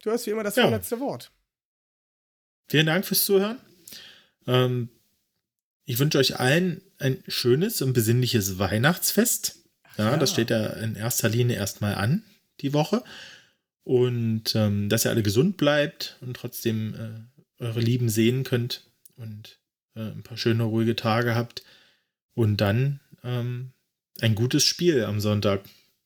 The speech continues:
Speaker 2: Das ist das, was ich mir für die Ravens wünsche und natürlich am besten einen Sieg, dass wir den Bengals dort mal ein bisschen, äh,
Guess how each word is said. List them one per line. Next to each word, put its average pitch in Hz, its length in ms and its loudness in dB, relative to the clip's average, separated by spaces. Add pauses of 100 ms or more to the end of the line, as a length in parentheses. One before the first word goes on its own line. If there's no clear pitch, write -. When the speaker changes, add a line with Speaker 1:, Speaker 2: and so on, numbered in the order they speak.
(100)
Speaker 2:
Das 123 180 -10
ist - 320 -4
das, - 380 -8 (680)
was 113 160 2
ich 117 60 2
mir 117 120 2
für - 120 0
die 113 80 4
Ravens 117 560 0 (220)
wünsche 135 360 2
und 120 180 -4
natürlich 113 440 -6
am 101 100 -10
besten 110 380 -6
einen 104 320 -2
Sieg, 110 640 -2
dass - 160 -10
wir 98 80 0
den 101 180 -2
Bengals 101 440 -4
dort - 240 -16
mal 95 100 -16
ein 98 60 -20
bisschen, 120 460 -20
äh, 127 280 -2